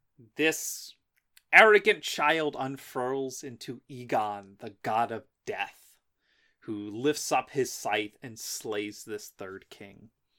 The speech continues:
And he looks up into the sky as this golden seam tears open, and he sees the black waters of the lake surrounding Starnheim, and he's like, "Finally, it is my time to go where I deserve."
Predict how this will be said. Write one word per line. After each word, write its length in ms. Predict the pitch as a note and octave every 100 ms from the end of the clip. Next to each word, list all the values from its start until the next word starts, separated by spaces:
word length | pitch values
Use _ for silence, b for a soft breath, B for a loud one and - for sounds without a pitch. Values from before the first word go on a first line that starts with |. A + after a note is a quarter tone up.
| b b b
And 120 | B2
he 80 | A2+
looks 240 | B2+ -
up 180 | C3+ A#2+
into 160 | B2+ B2
the 140 | B2
sky 440 | - - G2 G#2+ G#2+
as 120 | G#2
this 220 | A2+ G#2
golden 420 | - A2 A2 A#2
seam 460 | G#2 - A#2 G#2+ G#2+
tears 400 | - - G#2+ G#2
open, 380 | A2 G2+ - G2+
and 100 | G2
he 80 | G2+
sees 300 | - A#2+ G#2
the 80 | A#2
black 420 | - A2+ G2+ -
waters 500 | A2 G2+ G2 A2 -
of 120 | A2
the 120 | -
lake 260 | G2 G2+ G2
surrounding 420 | - G2 F#2+ G2
Starnheim, 580 | - - G2+ G#2 G#2 G2+
and 120 | G#2
he's 180 | G#2 -
like, 180 | G#2+ - b b
"Finally, 840 | - - D#3+ E3+ F3+ D3 A#2 G2+ G2 b b
it 80 | A#2+
is 160 | G#2+
my 460 | A2+ A#2 C3+ C#3+ D3
time 600 | C#3+ - D3 B2+ G#2+ G2+ b b
to 80 | -
go 160 | C3 A#2
where 180 | A#2+
I 220 | B2 B2+ A#2
deserve." 800 | A#2+ G2+ B2+ A2+ G2+ G2 _